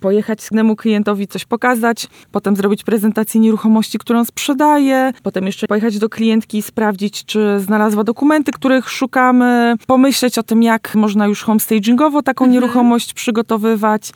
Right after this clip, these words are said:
Speaker 1: Więc dużo tych
Speaker 2: Dużo się
Speaker 1: rzeczy
Speaker 2: dzieje.
Speaker 1: dzieje się naraz i dla mnie jest to bardzo fajne. Jeszcze druga rzecz, którą kiedyś czytałam czy słyszałam o tym talencie, jest taka, że organizator też bardzo fajnie łączy i w pewien sposób ta praca pośrednika jest takim łączeniem, że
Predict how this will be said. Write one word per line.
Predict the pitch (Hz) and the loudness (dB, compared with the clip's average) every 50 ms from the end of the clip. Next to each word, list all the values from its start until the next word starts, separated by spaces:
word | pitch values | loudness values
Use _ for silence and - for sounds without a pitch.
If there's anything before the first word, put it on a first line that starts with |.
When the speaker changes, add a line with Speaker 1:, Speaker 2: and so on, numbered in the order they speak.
| _ - | _ -6
Speaker 1:
Więc | 214 - | 0 2
dużo | 311 349 349 320 302 | 4 4 4 4 4
tych | 240 214 | 4 4
Speaker 2:
Dużo | 269 - 226 269 269 | 4 4 4 4 2
się | - - 294 | 2 2 4
Speaker 1:
rzeczy | 262 254 254 | 4 4 4
Speaker 2:
dzieje. | 233 214 202 202 208 214 | 2 2 0 -2 -2 0
Speaker 1:
dzieje | 240 277 277 262 262 226 | 2 4 4 4 2 2
się | - - 247 | 0 2 2
naraz | 233 233 214 214 220 269 330 330 - | 2 4 4 2 2 0 0 -2 -4
i | - - 220 | -4 -2 0
dla | 202 240 254 269 | 2 2 2 2
mnie | 269 262 254 | 2 2 2
jest | 247 - | 0 0
to | - 247 | -2 -4
bardzo | 208 214 226 226 202 196 220 | -2 -2 -2 -2 -2 -4 -4
fajne. | - - 208 185 185 190 226 320 392 381 - | -4 -2 -2 -2 0 0 0 -2 -2 -4 -2
Jeszcze | 214 220 196 - 220 202 | -2 -2 -2 -2 -4 0
druga | 202 302 466 453 339 247 | 2 2 2 2 2 0
rzecz, | 202 202 208 - - | 0 -2 -4 -6 -8
którą | - - - 233 220 208 208 214 220 - | -12 -6 -4 -2 0 0 0 -2 -4 -4
kiedyś | - 247 233 196 214 196 196 - - 175 - | -2 -2 0 0 -2 -2 -2 -4 -8 -8 -8
czytałam | - 185 - 185 220 262 277 254 | -8 -8 -4 0 0 2 2 0
czy | 226 - 202 | 0 -4 -8
słyszałam | - - 196 - - 214 208 208 208 - | -10 -10 -10 -6 -2 0 0 0 0 -2
o | 185 | -4
tym | 185 - 202 190 | -6 -4 -6 -4
talencie, | - 196 185 175 175 214 - - | -2 -2 -2 0 0 -2 -2 -4
jest | 226 - | -6 -4
taka, | - 269 - 262 | -4 -4 -2 -2
że | 233 208 208 | -2 -2 -2
organizator | 185 202 190 208 196 190 180 175 185 262 311 - - - 311 370 403 - - _ | -4 -2 -2 -2 0 -2 -2 -2 -2 -2 -2 -4 -4 -4 -4 -4 -4 -6 -8 _
też | - 269 254 220 | -2 -2 -2 -2
bardzo | 214 208 269 285 285 254 226 233 | -2 0 0 0 0 0 0 -2
fajnie | 214 - - 254 247 247 240 240 240 233 233 220 - | -2 -2 0 0 2 4 4 4 4 2 0 0 0
łączy | 202 202 247 262 240 214 196 165 - - - | 0 2 4 4 4 2 0 0 -4 -6 -8
i | - 160 | -8 -8
w | - - | -8 -4
pewien | - 254 294 339 330 | -4 -2 -2 -2 -2
sposób | 277 - - - 247 240 - 240 220 _ | -4 -4 -4 -4 -4 -4 -4 -6 -6 _
ta | - 214 | -6 -6
praca | 202 _ - 262 285 302 - 254 | -4 _ -2 0 0 0 -2 -4
pośrednika | 226 - 220 208 - - - 196 202 180 190 175 165 156 - - 226 240 | -4 -4 -4 -6 -4 -4 -4 -4 -4 -4 -4 -6 -8 -8 -6 -4 -2 0
jest | 240 233 233 220 - - | 0 0 0 -2 -4 -6
takim | - - 220 - - 226 226 220 | -6 -6 -6 -2 0 2 2 4
łączeniem, | 226 214 214 220 214 - - - 277 285 320 339 320 294 262 | 4 4 2 2 0 0 0 0 2 2 2 2 2 2 2
że | 226 214 220 233 226 220 | 2 2 0 2 2 0